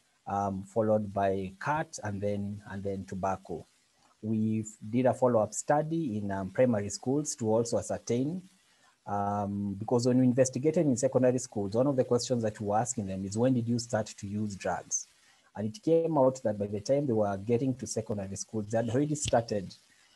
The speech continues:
way earlier in the primary school days. So we had to do a study in the primary school section to ascertain, um,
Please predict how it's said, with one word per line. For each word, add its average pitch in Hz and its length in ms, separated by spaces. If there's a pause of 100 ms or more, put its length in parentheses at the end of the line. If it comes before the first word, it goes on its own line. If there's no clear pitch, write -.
way 131 280
earlier 113 240
in 104 80
the 98 120
primary 107 420
school 107 300
days. 95 360
So 117 120
we 123 320
had 120 240
to - 80 (200)
do 110 180
a 107 60
study 104 340
in 101 60
the 98 100
primary 107 360
school - 260
section 104 420
to 98 100
ascertain, 101 640 (540)
um, 98 760